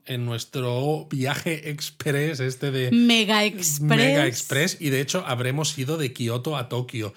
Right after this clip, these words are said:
Speaker 2: Mm.
Speaker 1: en este viaje. Digo habremos porque, claro... Eh, son, mm, ocho horas menos, ¿no? que en España y un
Speaker 2: Buah.
Speaker 1: montón menos que en Latinoamérica, así que imaginad.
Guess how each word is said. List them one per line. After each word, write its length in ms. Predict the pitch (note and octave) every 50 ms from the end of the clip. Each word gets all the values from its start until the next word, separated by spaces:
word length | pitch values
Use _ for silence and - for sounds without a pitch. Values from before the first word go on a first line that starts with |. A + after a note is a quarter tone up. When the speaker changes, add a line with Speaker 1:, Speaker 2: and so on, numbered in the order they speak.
| - -
Speaker 2:
Mm. 200 | D3+ D3 C#3+ B2+
Speaker 1:
en 100 | A#2 A2+
este 240 | A2 G#2 - A#2+ G2+
viaje. 420 | F#2+ A#2 D#3 E3 - C#3 A#2 - - _ -
Digo 240 | C3 B2+ D3+ D#3 D3+
habremos 540 | C#3+ B2+ A#2 B2+ C#3 D#3+ E3 D#3+ F3+ A#3 -
porque, 400 | - - C3 A#2+ A#2+ A2+ A2+ A2
claro... 320 | - A2+ A#2+ C3 A#2+ A#2+ - - _ _ _ -
Eh, 360 | - A2 A2+ A2 A2 A2+ A2+ A2 -
son, 420 | - A#2+ A2+ A2+ A#2+ B2 B2 B2 - - -
mm, 380 | D#3+ C#3 B2 A#2 A#2 A2+ A#2+ B2
ocho 260 | B2 C#3 - - B2+
horas 260 | A#2+ B2 A#2+ A2 G2+ B2
menos, 360 | A#2+ B2+ B2+ D3 F#3+ - -
¿no? 160 | C3 C#3+ G3
que 80 | - D3
en 80 | B2
España 480 | A#2+ A2 - - A#2 A2+ A#2 C3+ F3 E3
y 200 | B2 A2 G#2+ G#2
un 220 | G#2 A2 A2+ G3 F3+
Speaker 2:
Buah. 180 | F3+ E3+ -
Speaker 1:
montón 340 | A#2 A2+ - - A2+ A2 A2+
menos 300 | A#2 A#2+ A#2+ A2+ G#2+ -
que 240 | - A#2 A#2 A2 - - - - - - - _ -
en 140 | C3+ B2 A2+
Latinoamérica, 640 | A2 G#2+ B2 A#2 A#2 A2 A2 A#2 A#2+ B2+ - D#3+
así 160 | C3+ A#2 - A2
que 100 | - A#2+
imaginad. 480 | A#2+ C3 A#2+ - A#2 G#2 A#2 A2+ -